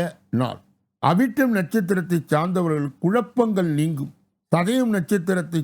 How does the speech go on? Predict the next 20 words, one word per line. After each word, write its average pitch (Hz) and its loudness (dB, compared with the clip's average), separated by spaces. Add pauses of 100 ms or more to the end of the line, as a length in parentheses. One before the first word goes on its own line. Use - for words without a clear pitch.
சார்ந்தவர்களுக்கு 160 -2 (140)
ஆரோக்கியத்தில் 175 0
கவனமாய் 170 0
இருக்க 135 -2
வேண்டும். 127 -8 (400)
புரட்டாதி 147 0
நட்சத்திரத்தை 190 0 (120)
சார்ந்தவர்களுக்கு 156 -2 (500)
வேறுபாடுகள் 190 2 (100)
மறையும். 117 -6 (340)
இது 143 0 (160)
மீன 214 2
ராசியை 165 -2 (300)
பார்க்கின்ற 147 0
இந்த 120 -2
நேரத்திலே 135 -2 (400)
அவர்களுக்கு 131 0 (120)
சந்திராஷ்ட 208 0
தினமாய் 185 0
இது 139 -2